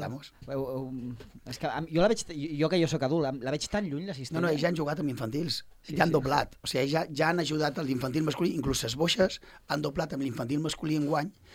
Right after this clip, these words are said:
Speaker 1: perquè Eivissa, com que hi ha molt pocs equips femenins, van ajuntar, eh, el grup B el van ajuntar amb el masculí i femení. I la primera volta, ses boixes jugaven amb, amb, amb els equips fem-, masculins. I el dia que jugàvem amb, amb un femení, pues,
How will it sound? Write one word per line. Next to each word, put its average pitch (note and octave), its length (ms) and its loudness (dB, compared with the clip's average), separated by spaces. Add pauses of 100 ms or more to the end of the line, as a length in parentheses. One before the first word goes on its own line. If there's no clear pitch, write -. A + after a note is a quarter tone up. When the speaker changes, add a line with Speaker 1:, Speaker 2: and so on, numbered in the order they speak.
(360)
Speaker 1:
perquè C#3 280 -2
Eivissa, C#3+ 240 -2
com D3 160 -4
que C#3 80 -6
hi C#3 80 -4
ha - 40 -2
molt D#3 280 -2
pocs D#3 240 -4
equips D#3 200 -4
femenins, D#3 580 0 (280)
van D3+ 220 4
ajuntar, C#3 540 0 (260)
eh, A#2 480 0 (160)
el A#2+ 160 0
grup D3 200 0
B D#3 120 4
el D#3+ 80 2
van D3+ 160 0
ajuntar C3 320 -2
amb C#3+ 160 0
el A#2+ 520 -4 (200)
masculí B2+ 340 -2
i A#2+ 60 -2
femení. G#2 320 -4 (560)
I C#3+ 140 -6
la - 80 -2
primera C3+ 320 2
volta, F3+ 500 8
ses D3 240 -4
boixes C#3 300 -2
jugaven C#3+ 380 0
amb, C#3 100 2
amb, B2 320 -2
amb A#2+ 140 -4
els A#2 80 -6
equips A2+ 260 -6
fem-, F#3+ 180 -6
masculins. A#2+ 600 -4 (500)
I C3+ 60 2
el B2+ 100 4
dia C#3+ 140 2
que D3 80 2
jugàvem D#3+ 260 6
amb, E3 320 0
amb D#3 140 0
un C#3+ 80 0
femení, E3 400 2
pues, C#3+ 340 -2